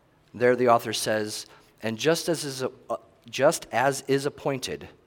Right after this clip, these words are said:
for man to die once, and after that comes judgment, so Christ, having been offered once to bear the sins of many, will appear a second time, not to deal with sin, but to save those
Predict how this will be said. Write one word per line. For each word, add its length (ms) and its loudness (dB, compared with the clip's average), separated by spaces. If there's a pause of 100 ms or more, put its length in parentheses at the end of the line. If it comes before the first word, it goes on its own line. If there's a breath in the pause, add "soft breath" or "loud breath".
(140)
for 140 -2
man 300 0
to 100 -6
die 300 0
once, 680 -6 (380)
and 180 -8
after 360 -6
that 360 -2
comes 340 -12
judgment, 560 -8 (1300 soft breath)
so 300 0
Christ, 480 0
having 260 -2
been 160 0
offered 420 2
once 300 -4
to 100 -14
bear 180 -2
the 100 -8
sins 320 -8
of 80 -8
many, 280 -6
will 180 -4
appear 360 -6
a 60 -4
second 360 -8
time, 380 -10 (460 soft breath)
not 180 2
to 80 -8
deal 220 -4
with 160 -6
sin, 460 -8 (340 soft breath)
but 80 -10
to 160 -12
save 360 -4
those 520 -6